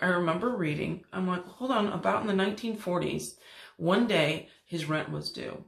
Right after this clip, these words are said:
for the whole, you know, Self-Realization Fellowship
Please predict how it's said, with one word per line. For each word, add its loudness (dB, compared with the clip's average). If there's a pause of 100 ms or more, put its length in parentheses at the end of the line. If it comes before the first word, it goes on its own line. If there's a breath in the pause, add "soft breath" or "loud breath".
(140)
for 4
the 0
whole, 4
you 2
know, 0
Self-Realization 2
Fellowship -2